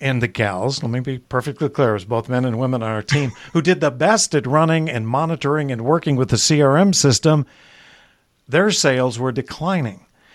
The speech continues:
And the guys and gals who totally ignored it or gave it just a passing glance, their sales continued to increase or hold stable.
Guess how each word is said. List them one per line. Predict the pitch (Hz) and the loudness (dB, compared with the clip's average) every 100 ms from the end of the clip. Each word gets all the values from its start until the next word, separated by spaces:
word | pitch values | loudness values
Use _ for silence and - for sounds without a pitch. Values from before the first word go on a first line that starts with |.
| - - - | -20 -20 -4
And | 139 147 | 0 2
the | 143 | 0
guys | 160 185 202 208 180 - - | 0 0 0 0 -2 -6 -10
and | 113 135 202 | -8 -4 2
gals | 190 151 156 185 - | 2 4 4 2 0
who | 131 123 120 | 0 0 -2
totally | - - 214 233 165 139 | -8 2 4 4 2 0
ignored | 131 120 175 226 131 | -2 2 4 4 2
it | 127 170 _ _ _ _ | -2 -6 _ _ _ _
or | 175 156 | -2 -2
gave | 139 175 151 | 0 -2 -2
it | 143 | -2
just | 165 147 | -4 -4
a | - | -6
passing | - 143 151 147 131 | -4 -2 0 -2 -4
glance, | 120 135 185 135 127 - - _ _ - - _ | -2 -2 0 -2 -4 -6 -10 _ _ -20 -20 _
their | 123 175 | 2 2
sales | 190 156 139 139 | 2 2 2 2
continued | - 127 139 131 127 | -2 -4 -2 0 -2
to | 113 | -2
increase | 110 104 147 156 139 | -2 -2 0 0 0
or | 123 | -4
hold | 95 120 117 | -2 -2 -2
stable. | - - 156 120 - | -4 -2 -2 -2 -8